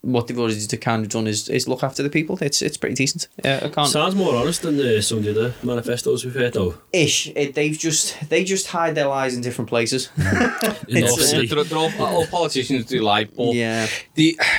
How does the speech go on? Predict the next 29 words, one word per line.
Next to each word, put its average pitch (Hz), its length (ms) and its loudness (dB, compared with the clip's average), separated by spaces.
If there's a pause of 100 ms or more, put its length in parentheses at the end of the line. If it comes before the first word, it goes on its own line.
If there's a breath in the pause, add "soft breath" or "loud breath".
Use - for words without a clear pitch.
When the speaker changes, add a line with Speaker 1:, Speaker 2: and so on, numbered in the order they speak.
(160 loud breath)
Speaker 3:
the 190 60 2
only 170 120 2
thing 170 120 0
you 160 80 2
can 143 140 -4
say 123 260 2
is 131 260 0
they - 140 -6
kind 127 300 0
of, 123 160 0
depending 123 340 -2
on 107 60 -4
how, 110 240 0
you 104 120 -6
know, 87 100 -8
Brexit 95 380 -2
goes, 95 300 0
they 104 60 -4
could 98 180 -4
just 90 140 -6
be 98 100 -4
shooting - 220 -2
themselves 87 360 -2
in 92 40 -4
the 82 60 -4
foot - 300 -4
by 90 220 2
Speaker 2:
Mm. 85 240 -2
Speaker 3:
leaving. 92 320 -2